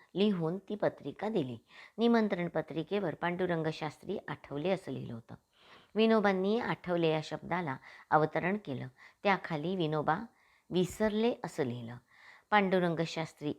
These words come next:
आठवले, विनोबा विसरले या दोन ओळींचा संदेश खूप बोलका होता. ते दृश्य समोर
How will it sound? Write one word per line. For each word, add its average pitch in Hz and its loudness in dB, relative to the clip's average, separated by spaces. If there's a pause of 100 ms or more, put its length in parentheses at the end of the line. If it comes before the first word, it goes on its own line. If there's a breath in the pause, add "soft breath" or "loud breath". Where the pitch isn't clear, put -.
आठवले, 160 -2 (340 soft breath)
विनोबा 165 2 (100)
विसरले 214 -4 (340 soft breath)
या 160 0
दोन 165 4 (100)
ओळींचा 196 0
संदेश 147 -6 (340 loud breath)
खूप 269 -2
बोलका 143 2
होता. 123 -12 (720 soft breath)
ते 226 2
दृश्य 190 2
समोर 160 -4